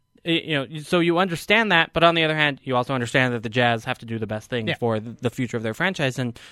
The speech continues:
Speaker 1: you know, Mike Conley is, by all accounts, a significantly better player.
Speaker 2: And with the group that they have, they would have benefited greatly by having Mike Conley on this team, adding another, uh, piece around Donovan Mitchell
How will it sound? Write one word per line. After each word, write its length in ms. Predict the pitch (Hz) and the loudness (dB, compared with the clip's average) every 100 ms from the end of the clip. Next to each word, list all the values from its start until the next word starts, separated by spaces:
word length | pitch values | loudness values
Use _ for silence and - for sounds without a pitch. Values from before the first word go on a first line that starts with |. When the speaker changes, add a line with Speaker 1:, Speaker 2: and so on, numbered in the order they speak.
| - - | -18 -8
Speaker 1:
you 80 | 107 | -4
know, 40 | |
Mike 200 | 104 113 | -2 0
Conley 440 | - 131 127 123 90 | 2 2 2 0 0
is, 360 | 120 120 123 - | 0 0 -6 -8
by 520 | - 117 110 113 113 113 - | 0 2 2 -2 -4 -8 -2
all 200 | 135 139 | 0 0
accounts, 480 | 131 123 117 - 98 | 0 -4 -6 -10 -14
a 100 | 110 | -14
significantly 580 | - 110 104 - 101 95 | -12 -14 -14 -14 -14 -14
better 180 | 95 87 | -16 -16
player. 280 | 82 - _ _ _ _ | -18 -20 _ _ _ _
Speaker 2:
And 460 | 156 151 147 131 120 - - | -2 0 0 -4 -8 -12 -8
with 220 | 147 135 | -4 -2
the 100 | 135 | -2
group 280 | 123 135 - | -2 -4 -4
that 140 | 120 | -6
they 140 | 123 120 | -4 -2
have, 580 | 120 117 117 - - _ _ _ | -2 -4 -6 -12 -20 _ _ _
they 120 | 143 131 | -4 -2
would 140 | 127 | -2
have 100 | 123 | -2
benefited 680 | 131 120 - 123 120 131 - | -4 -4 -8 -8 -8 -12 -12
greatly 520 | 131 127 131 120 101 | -8 -6 -8 -10 -12
by 220 | 131 120 | -8 -8
having 320 | 127 120 123 117 | -6 -10 -12 -14
Mike 180 | 120 | -14
Conley 340 | 113 131 123 120 | -12 -10 -10 -10
on 80 | 123 | -12
this 140 | - | -12
team, 240 | - 123 | -10 -10
adding 280 | 117 123 120 | -8 -8 -8
another, 360 | 120 120 117 120 - - - - - | -10 -10 -10 -10 -16 -20 -20 -12 -4
uh, 120 | 151 | -4
piece 360 | - 170 147 147 | -2 -2 -2 -2
around 380 | 131 135 135 | -2 -2 -2
Donovan 380 | 131 120 123 123 | -4 -4 -4 -6
Mitchell 440 | 123 - 127 120 | -6 -6 -6 -6